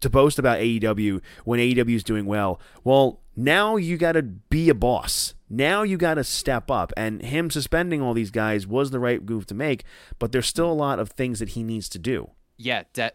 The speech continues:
Speaker 2: definitely. It's, uh, it, it showed the difference between, like, a, a power structure of W W E that's been around for decades, where management is almost ingrained in it. And A E W is still rel-,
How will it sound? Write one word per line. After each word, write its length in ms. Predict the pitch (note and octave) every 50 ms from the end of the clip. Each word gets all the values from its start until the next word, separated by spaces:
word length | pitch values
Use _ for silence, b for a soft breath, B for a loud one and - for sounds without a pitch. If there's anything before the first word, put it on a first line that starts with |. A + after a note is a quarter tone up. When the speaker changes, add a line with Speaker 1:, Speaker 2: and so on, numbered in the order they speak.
| - A2+
Speaker 2:
definitely. 560 | - G#2+ F#2 - - F2 F#2 F2 F2 E2 _ _ _ _ _ _ _
It's, 320 | - G#2 - - - - -
uh, 420 | G#2+ G#2 G2+ G2 F#2+ F#2 F2+ F2 - _ _ _ _ -
it, 160 | C3+ C3 - _ - - - - _ _ _ _ _ _ _ _ _ _ _
it 240 | C3+ C3+ - _ -
showed 300 | - - D#3 C#3+ D3+ D3
the 60 | C#3
difference 420 | - C3+ B2 - C3 A#2+ A2+ -
between, 320 | - A#2+ - - A2+ G#2+ G2+
like, 240 | G2 F#2+ G2 - _
a, 220 | G#2+ G#2 G2 F#2+ F2 _ _ _ _ _ _ _ _ _ _ _
a 100 | G#2 G2 - _ -
power 300 | - - G#2+ A2 G#2 F#2+
structure 420 | - - A2 - - - G#2 G2+
of 100 | F#2+ -
W 200 | - G2+ F2+ G2
W 240 | F2+ G2 F2+ F#2+ F#2
E 20 | F2+
that's 160 | E2+ E2 -
been 140 | _ G2+ F2
around 280 | F2 F#2 F2+ F2+ F2 -
for 100 | - F#2+
decades, 640 | - G2+ F#2 - - F#2 E2+ E2+ E2+ - - _
where 320 | G2 F2+ F2 F2 - F#2+ - _ _ _ _ _ _ _ _ _ _ _
management 580 | - A2+ A2+ G#2 G2+ G2 F2+ - - G#2 G2 -
is 120 | G#2 G2+
almost 360 | G2 F#2+ F#2 F#2 F#2 - -
ingrained 720 | F#2 F#2 F#2 E2+ - G#2 F#2+ F#2 F#2 F#2 F2+ F2 F2 - -
in 160 | - G2+ F#2 F2+
it. 180 | E2+ F2 _ _ _ _ _ _ _ _ _ _ _
And 220 | G#2+ G#2 G2 G2 - _ _ _ _ _ -
A 100 | C#3+ F3+
E 60 | G3
W 280 | D3+ D#3 D#3 F3 D3+
is 100 | C3+ B2
still 200 | - - A#2 A2
rel-, 280 | G2+ F#2 G2 G#2 A#2